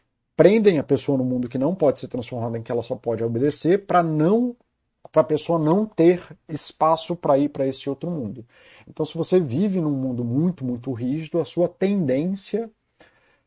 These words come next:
é que você tenha menos capaci-, menos percepção de, é, motivação. E contextos gerais de vida. Se você tá num lugar que é abusivo, se você tem pais violentos, se você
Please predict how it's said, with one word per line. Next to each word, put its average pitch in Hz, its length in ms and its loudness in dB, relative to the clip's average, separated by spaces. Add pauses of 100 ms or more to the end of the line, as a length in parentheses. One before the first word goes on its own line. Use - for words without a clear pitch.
(140)
é 139 80 0
que 143 100 -10
você 156 240 0
tenha 175 320 -2
menos 160 440 -2
capaci-, 151 480 -6
menos 165 400 -2
percepção 156 600 -4
de, 135 320 -2 (440)
é, 117 560 -2 (120)
motivação. 135 680 -2 (1040)
E 220 100 -2
contextos 214 640 2
gerais 180 300 4
de 208 100 -2
vida. 196 380 0
Se - 120 -8
você 139 320 -2
tá 165 360 2
num 143 240 0
lugar 147 300 0
que - 60 -2
é 151 60 2
abusivo, 139 760 0
se - 160 -8
você 131 280 -6
tem 147 180 -6
pais 139 320 -2
violentos, 139 760 -2
se - 80 -10
você 127 600 -4